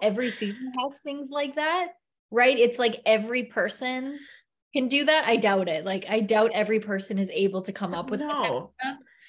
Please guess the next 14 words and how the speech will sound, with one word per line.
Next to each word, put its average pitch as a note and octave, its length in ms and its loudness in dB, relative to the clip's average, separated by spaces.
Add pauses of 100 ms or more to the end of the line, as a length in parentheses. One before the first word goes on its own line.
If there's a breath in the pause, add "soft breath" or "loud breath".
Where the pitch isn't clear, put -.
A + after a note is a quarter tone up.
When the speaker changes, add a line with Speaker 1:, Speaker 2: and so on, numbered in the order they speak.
(120 soft breath)
Speaker 2:
They C#4+ 100 -4
just D#4+ 200 2
Speaker 1:
Someone D4+ 200 4
Speaker 2:
have C4+ 80 8
a A#3+ 80 4
super C4+ 400 4
romantic A3 680 2
writer F#3+ 400 0
on E3+ 140 0
staff - 460 -6
that's D#3+ 140 -12
just - 160 -8
like, C#3+ 160 -2 (260 soft breath)
"Okay, D3+ 320 2